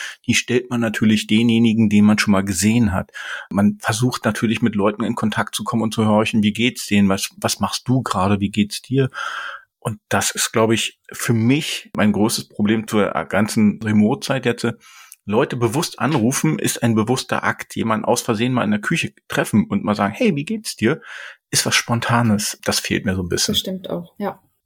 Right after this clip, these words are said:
Speaker 1: Du hast auch eine ganze Menge an Zertifizierungen. Äh, was bedeuten die für dich?
Speaker 2: Also,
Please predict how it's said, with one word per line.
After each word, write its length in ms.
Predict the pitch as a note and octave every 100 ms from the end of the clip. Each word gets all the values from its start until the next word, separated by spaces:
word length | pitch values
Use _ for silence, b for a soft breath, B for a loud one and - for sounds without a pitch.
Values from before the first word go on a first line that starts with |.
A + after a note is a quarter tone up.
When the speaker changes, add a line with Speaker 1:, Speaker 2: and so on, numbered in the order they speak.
| _ _
Speaker 1:
Du 120 | - B2+
hast 160 | -
auch 120 | G#3+
eine 120 | F3 C3+
ganze 200 | D3 D3+
Menge 240 | D#3+ D#3
an 160 | C#3+ C#3+
Zertifizierungen. 840 | C#3+ C#3+ C#3 - D3+ C3+ G#2+ G2+
Äh, 240 | F#2 G2+
was 100 | G#2 -
bedeuten 460 | C#3+ A3 G#3+ G2+
die 140 | F2+ F#2+
für 160 | -
dich? 320 | F#2 F#2 - - _ _ -
Speaker 2:
Also, 400 | F#3+ G3+ F#3